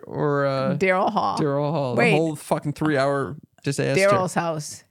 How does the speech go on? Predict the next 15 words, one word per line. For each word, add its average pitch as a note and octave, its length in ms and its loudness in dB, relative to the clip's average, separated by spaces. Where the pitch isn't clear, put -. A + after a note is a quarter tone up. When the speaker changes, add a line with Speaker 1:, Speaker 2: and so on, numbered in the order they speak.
Speaker 1:
Daryl's D3 380 2
house. D3+ 360 0
So, D#3+ 220 -2
so D3 200 -4
I F3 200 0
squeezed F3+ 360 -2
my C#3+ 140 0
ass C3+ 280 -2
into D3 260 -2
the, B2+ 280 -2
into D3 280 -2
our B2 120 0
seat, - 380 -8
past D3+ 320 0
these C3 280 -6